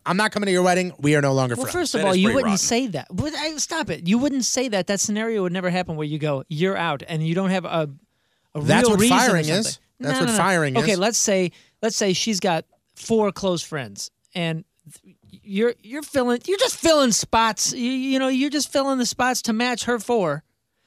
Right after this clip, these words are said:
Speaker 2: And then one drops out because she's t-, took a gig in Alaska or something and can't make it. Now you got this fourth cat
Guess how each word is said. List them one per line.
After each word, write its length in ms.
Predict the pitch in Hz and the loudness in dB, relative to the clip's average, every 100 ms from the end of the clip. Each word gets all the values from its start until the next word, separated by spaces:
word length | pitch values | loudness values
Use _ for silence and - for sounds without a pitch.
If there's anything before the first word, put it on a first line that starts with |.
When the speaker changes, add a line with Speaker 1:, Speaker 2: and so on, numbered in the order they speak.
| _ _ - | _ _ -4
Speaker 2:
And 160 | 220 | 0
then 160 | 247 220 | 2 4
one 220 | 220 262 | 2 0
drops 340 | 226 233 226 202 | 0 0 0 -2
out 160 | 233 | -4
because 280 | 214 - 202 | -4 -2 -2
she's 380 | - 247 254 214 | 0 -2 -4 -4
t-, 100 | - 190 202 170 175 | -12 -14 -14 -14 -8
took 180 | - 233 | -6 -4
a 80 | 196 | -2
gig 200 | 214 247 | 0 0
in 60 | 220 | 0
Alaska 520 | 220 285 285 - 143 | 0 -2 -2 -4 -6
or 40 | 107 | -8
something 320 | 120 110 131 | -14 -14 -12
and 80 | 143 | -6
can't 220 | 196 196 | -4 -2
make 200 | 208 226 | -4 -4
it. 120 | - - _ _ _ | -10 -18 _ _ _
Now 100 | 233 | -2
you 80 | 294 | 2
got 140 | 285 | 0
this 120 | 233 208 | 0 -6
fourth 320 | - 285 262 | -2 0 0
cat 300 | - 277 294 | 0 0 0